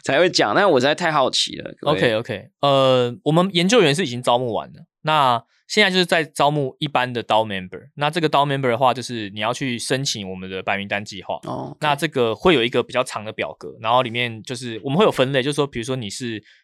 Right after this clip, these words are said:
Speaker 2: venture capitalist，或者说你是 founder，或是你是 developer，那不同的角色我们会给你导引到不同的问题区。
Speaker 1: OK。
Speaker 2: 那你就是跟我们讲说你是谁，然后你在过往有什么样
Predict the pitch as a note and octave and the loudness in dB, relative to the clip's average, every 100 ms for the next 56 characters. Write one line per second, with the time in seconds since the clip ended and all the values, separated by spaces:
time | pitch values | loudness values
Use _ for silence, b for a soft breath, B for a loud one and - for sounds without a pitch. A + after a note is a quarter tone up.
0 | b - B2+ - B2 B2 A#2 G#2+ F2 - | b -2 -2 -2 -2 -2 -2 -6 -12 -16
1 | - - - B2+ A#2+ G2 A#2+ - G#2+ G#2+ | -18 -14 -8 -4 -4 -6 -8 -4 -2 -4
2 | G2 - A2+ A#2 F#2+ A2 G2+ - G#2 A2 | -10 -12 -14 -12 -14 -14 -16 -14 -6 -4
3 | G2+ - - b b b C#3+ D3 G#3 D3+ | -4 -10 -18 b b b -4 0 2 0
4 | A#2+ B2 A2+ - _ - F#2+ - C#3+ G2+ | 0 0 0 -4 _ -4 -4 -2 -4 -4
5 | G2+ B2+ A#2+ G#2+ b b b C3+ C3 B2 | -4 -2 -2 -2 b b b -6 -2 0
6 | B2 A#2+ A#2+ C3 - G2+ A#2+ A2 G2 F2+ | 0 0 0 -2 -10 -8 -6 -8 -10 -14
7 | - F#2 G#2+ A2+ F#2+ A2 F3+ D3+ D3 D3+ | -14 -16 -12 -12 -10 -4 -2 0 -2 -2
8 | C#3+ D3+ C3 A#2 G2+ A#2 A2+ G2 A#2+ - | 0 0 0 -2 -4 -4 -8 -8 -10 -10
9 | F2 G2 G#2+ A2+ G2+ A#2 A#2 B2 F#2+ F#2+ | -12 -10 -6 -6 -4 -6 -4 -2 -2 -4
10 | G2 G2+ G2 G#2 | -12 -10 -6 -6